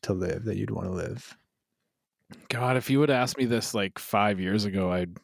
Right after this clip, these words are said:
Speaker 2: I'd probably tell you, uh, yeah, B C. Uh, we spent,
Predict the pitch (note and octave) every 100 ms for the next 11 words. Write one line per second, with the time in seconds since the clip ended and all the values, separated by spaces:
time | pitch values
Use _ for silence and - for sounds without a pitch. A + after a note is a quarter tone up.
0 | - F#2+ - G2 F2+ F2 G#2 F2+ F#2 F2
1 | F2 - - _ _ _ _ _ F#2+ F2
2 | E2 - A2 A#2 - F#2+ - F#2 G2+ -
3 | - A2 G#2 G2+ A2 - A2+ G#2+